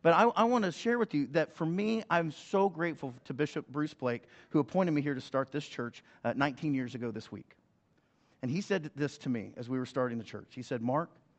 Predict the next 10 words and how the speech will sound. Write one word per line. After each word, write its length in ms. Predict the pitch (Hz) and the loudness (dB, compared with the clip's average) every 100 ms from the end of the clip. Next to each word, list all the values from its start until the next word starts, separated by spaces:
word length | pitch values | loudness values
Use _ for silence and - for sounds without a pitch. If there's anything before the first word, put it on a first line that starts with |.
| _ _ _ _ 117 | _ _ _ _ -4
look, 340 | 113 98 _ _ _ _ _ | -4 -4 _ _ _ _ _
as 180 | - 127 | -4 -4
a 40 | 131 | -2
pastor, 500 | 147 135 - 104 101 _ - | -2 -2 -6 -10 -10 _ -4
you 100 | 127 | -2
will 180 | 135 - | -2 -2
always 360 | 135 151 160 147 | 2 2 2 -2
have 180 | 123 | -6
people 240 | - 117 113 | -6 -8 -4
dying. 380 | 101 98 90 | -4 -6 -10